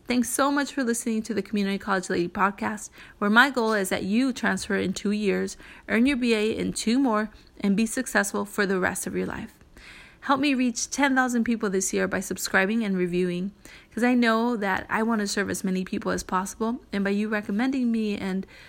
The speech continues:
having other people listen, that means I can serve as many people as possible this year. Until next time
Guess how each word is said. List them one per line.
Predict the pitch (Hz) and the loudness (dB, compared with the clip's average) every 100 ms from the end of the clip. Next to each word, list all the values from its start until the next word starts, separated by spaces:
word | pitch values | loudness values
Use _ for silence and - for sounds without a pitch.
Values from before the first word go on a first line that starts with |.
| - | -6
having | 226 240 233 | 0 2 2
other | 214 | 0
people | 220 208 208 | -2 -4 -2
listen, | 190 220 - 285 311 320 | 0 -2 -2 -2 -2 -4
that | - - | -4 0
means | 226 220 | 0 0
I | 208 | -2
can | 208 180 | -4 -4
serve | - 190 185 | 0 0 0
as | - 202 | -2 -4
many | 180 180 | -2 -4
people | 196 190 | -6 -6
as | - | -8
possible | - - - - - | -8 -8 -8 -10 -10
this | - - | -8 -8
year. | - - _ - - - - - - | -10 -14 _ -20 -20 -20 -20 -8 0
Until | 226 349 339 | 2 4 2
next | 294 - | 2 0
time | 285 254 254 | 0 2 0